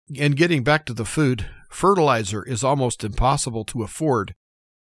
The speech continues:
and in some places it's impossible to obtain. And the way modern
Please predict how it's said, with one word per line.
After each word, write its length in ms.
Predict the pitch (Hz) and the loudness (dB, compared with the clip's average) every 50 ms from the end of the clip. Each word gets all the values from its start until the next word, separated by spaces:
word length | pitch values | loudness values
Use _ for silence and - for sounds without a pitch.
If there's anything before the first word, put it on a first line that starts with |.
| _ | _
and 180 | - 135 135 127 | 0 0 2 2
in 100 | 120 117 | 2 0
some 240 | - - 147 170 156 | 0 0 0 -2 0
places 480 | - 113 107 107 - - 127 110 110 | -2 -2 -2 -2 -4 -6 -6 -4 -4
it's 160 | 117 104 - | -4 -4 -4
impossible 640 | 113 113 107 - 120 123 131 131 - - 120 - 113 | -4 -6 -2 0 2 2 2 0 -2 -6 -6 -8 -8
to 200 | 107 - 127 120 | -4 -2 -2 0
obtain. 520 | 113 107 _ - 131 127 120 110 - 104 _ _ _ _ _ _ _ _ _ _ _ _ _ _ _ _ _ _ | -2 -2 _ -4 -2 -2 -2 -4 -6 -12 _ _ _ _ _ _ _ _ _ _ _ _ _ _ _ _ _ _
And 160 | - 135 135 | 2 4 4
the 80 | 143 139 | 6 6
way 200 | 135 156 170 175 | 6 6 6 6
modern 540 | 160 135 143 147 156 160 165 143 127 120 | 6 6 8 8 8 8 6 4 2 0